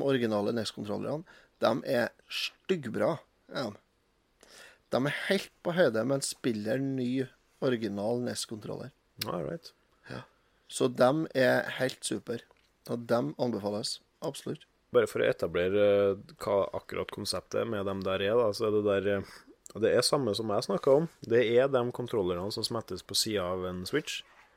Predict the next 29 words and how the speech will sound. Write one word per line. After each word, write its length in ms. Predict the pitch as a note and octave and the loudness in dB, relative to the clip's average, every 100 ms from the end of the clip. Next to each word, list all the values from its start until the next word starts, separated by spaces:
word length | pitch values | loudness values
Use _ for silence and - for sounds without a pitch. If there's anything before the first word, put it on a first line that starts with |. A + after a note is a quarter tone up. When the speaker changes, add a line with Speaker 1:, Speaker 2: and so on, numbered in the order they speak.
| _ _ _ | _ _ _
Speaker 1:
Jep. 160 | D3 F3 | 0 2
Speaker 2:
Eh, 320 | A2+ A2+ A2 A2+ - _ _ - | 0 2 0 -2 -8 _ _ 2
bare 140 | A2 | 4
at 100 | G#2 | 2
det 160 | - G#2 | -2 -4
ikke 120 | E2+ F#2 | -2 -2
er 60 | |
Switch-kontrollere, 720 | F#2 G2+ - F2+ F#2 F2 F2+ G2 F#2+ | -2 -4 -6 -8 -8 -4 -2 -4 -4
det 100 | F#2+ | -6
er 140 | F2+ F2+ | -6 -8
nes 380 | F2 F2 E2+ | -8 -8 -8
kontrollere. 500 | - F2+ - E2+ C#3+ - _ _ _ _ _ - | -8 -10 -6 0 0 -2 _ _ _ _ _ 4
Speaker 1:
Ja. 100 | F3 - - | 4 4 -4
Speaker 2:
Så 140 | - | 0
egentlig 260 | F#2+ F#2 - | 2 2 4
Speaker 1:
De 80 | D3 | 6
Speaker 2:
så 140 | C3+ | 8
Speaker 1:
laddes 460 | B2 A#2+ A#2 D#3 - | 10 8 8 4 4
der. 100 | E3 - | 0 2
De 120 | E3 | 2
laddes 440 | F3+ F#3+ C#3+ B2 | 6 4 4 2
der. 140 | - B2+ | 2 2
Speaker 2:
Ja, 100 | A2+ - | 0 0
du 80 | C3 | 4
lader 260 | C#3+ A2+ | 6 6
dem 100 | G#2 | 4
på 80 | C3 | 2
Switchen 280 | B2+ G#2 F#2 | 0 0 -4
din, 140 | E2+ | -10